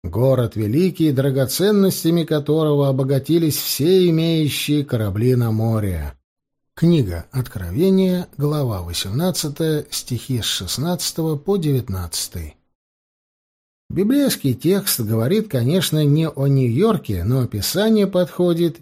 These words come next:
и этому городу. Захватывающе интересно посетить это изысканное и почти греховно волнующее место.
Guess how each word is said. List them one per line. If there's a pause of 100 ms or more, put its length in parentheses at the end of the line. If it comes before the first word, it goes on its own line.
(160)
и
этому
городу. (1160)
Захватывающе
интересно
посетить
это
изысканное
и
почти
греховно
волнующее
место.